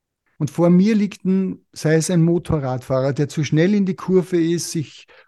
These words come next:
um einen Baum gewickelt hat und schwer verletzt vor mir liegt. Der Grundsatz lautet, dieses Problem habe ich nicht begonnen. Das heißt, ich werde jetzt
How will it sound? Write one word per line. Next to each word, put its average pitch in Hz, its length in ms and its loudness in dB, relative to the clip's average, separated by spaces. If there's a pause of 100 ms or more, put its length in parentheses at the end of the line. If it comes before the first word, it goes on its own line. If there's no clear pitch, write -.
um 156 160 2
einen 147 280 6
Baum 160 340 2
gewickelt 185 560 -4
hat 170 220 0
und 151 160 -4
schwer 151 400 0
verletzt 147 500 0
vor 139 160 -2
mir 131 160 0
liegt. 123 480 -12 (640)
Der 143 120 2
Grundsatz 175 880 4 (160)
lautet, 165 640 0 (520)
dieses 214 360 0
Problem 175 640 -4
habe 160 180 -8
ich 208 280 -2
nicht 180 260 -2
begonnen. 170 580 -4 (380)
Das 139 140 -2
heißt, 175 180 2
ich 139 200 -2
werde 208 320 4
jetzt 214 460 2